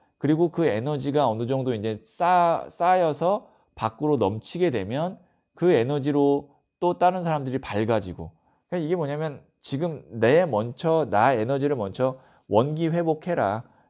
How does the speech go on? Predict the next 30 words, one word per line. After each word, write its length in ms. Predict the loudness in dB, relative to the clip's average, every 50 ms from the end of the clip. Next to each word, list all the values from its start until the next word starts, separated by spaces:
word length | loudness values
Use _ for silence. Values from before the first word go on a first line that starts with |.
| _
내 180 | -2 -2 0 0
마음을 440 | 2 2 2 2 2 0 -2 -4 -2
조금 320 | -2 -2 -2 -2 -4 0
더 180 | 0 0 2 2
따뜻하게 560 | 0 0 0 -2 -6 -6 -4 -4 -2 0 0
하고 300 | 0 0 0 0 -2 -2
내 160 | -2 -2 -2
마음을 400 | 0 2 2 2 2 2 0 0
더 120 | 0 0 0
위로해서 800 | 0 0 0 2 2 4 4 2 2 0 0 2 2 0 0 -4 -12 _ _ _ _
마음이 340 | 0 2 4 4 4 2 -2 -6 -10
풍요로워져서 840 | -8 -6 -2 0 2 4 4 4 4 2 0 0 -2 -2 -2 -2 -2
넘치면 840 | -2 0 0 0 -2 -4 -8 -8 -8 -6 -4 -2 -2 -2 -4 -6 -10 _ _ _ _ _
그때 460 | -8 -8 -8 -8 -6 -2 -2 0 0 0
이제 240 | -2 -2 -2 -2
나를 320 | 0 0 0 0 0 0 -2
좋아하는 380 | -2 0 2 2 2 0 -2 -4
사람들이 420 | -4 -4 -4 -4 -4 -6 -6 -6
막 180 | -6 -6 -6 -8
생길 300 | -8 -6 -4 -4 -4 -2
거다, 360 | -2 -2 -2 0 0 0 0
이렇게 240 | 0 -2 -4 -4 -6 -6
볼 180 | -4 -4 -6
수 160 | -6 -6 -6
있는 180 | -6 -6 -4 -2
거거든요. 540 | 0 0 0 0 -2 -4 -6 -6 -6 -6 -6 -8 -14 _ _ -20 -20 -20 -20 -20 _ _ _
그래서 540 | -2 -2 0 2 2 2 2 0 -2 -6 -12 -8
이를 380 | -4 0 2 4 4 4 4 4
선택하신 800 | 2 -2 -6 -6 -6 -6 -4 -6 -6 -6 -6 -6 -6 -6 -6 -8
소울님께서는, 1080 | -8 -4 -2 -2 -2 -2 -4 -6 -6 -6 -8 -6 -6 -6 -6 -6 -6 -6 -6 -8 -10